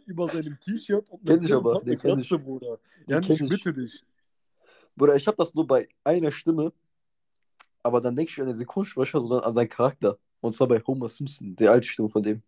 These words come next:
Speaker 2: Ich
Speaker 1: Doch,
Speaker 2: hab mal
Speaker 1: das,
Speaker 2: einen
Speaker 1: das,
Speaker 2: Film
Speaker 1: den kenn ich
Speaker 2: gesehen.
Speaker 1: auch und das ist mir irgendwie auch egal bei dem, Digga.
Speaker 2: Ich hab mal einen Film gesehen,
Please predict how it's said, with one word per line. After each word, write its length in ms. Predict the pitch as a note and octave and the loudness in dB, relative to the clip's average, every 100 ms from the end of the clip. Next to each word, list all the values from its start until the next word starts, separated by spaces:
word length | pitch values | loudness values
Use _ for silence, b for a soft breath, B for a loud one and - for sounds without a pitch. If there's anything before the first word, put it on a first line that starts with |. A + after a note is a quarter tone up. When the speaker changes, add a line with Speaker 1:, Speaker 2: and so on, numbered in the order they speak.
| _ _ _ b b b b b _ _ _ _ _ - | _ _ _ b b b b b _ _ _ _ _ -8
Speaker 2:
Ich 80 | C3+ | 2
Speaker 1:
Doch, 140 | G#3 | 6
Speaker 2:
hab 80 | A3 | 6
mal 160 | D3+ A#2+ | 6 4
Speaker 1:
das, 140 | F#3 | 2
Speaker 2:
einen 100 | F3 | 0
Speaker 1:
das, 80 | D3+ | -4
Speaker 2:
Film 120 | F#3 | 0
Speaker 1:
den 100 | D#3+ | 2
kenn 80 | F#3 | 2
ich 60 | D#3 | 4
Speaker 2:
gesehen. 220 | E3 E3+ | 4 4
Speaker 1:
auch 80 | D#3 | 2
und 120 | C#3 | 0
das 140 | C#3 | 0
ist 60 | D3 | 0
mir 100 | B2+ | -6
irgendwie 520 | A#2+ A#2+ D#3 C3 A2+ | -10 -12 -8 -6 -6
auch 140 | A2 G#2 | -6 -6
egal 260 | G#2 A2+ | -4 -4
bei 100 | G#2+ | -4
dem, 220 | G2 F#2+ F#2 | -8 -10 -12
Digga. 280 | F2+ F2 - | -14 -10 -6
Speaker 2:
Ich 140 | C3+ | -2
hab 100 | F#3 | 2
mal 100 | E3 | 4
einen 100 | C3+ | 4
Film 340 | - - G3 E3 | 2 0 0 0
gesehen, 460 | B2+ C3+ D3 - | -2 -2 -2 -8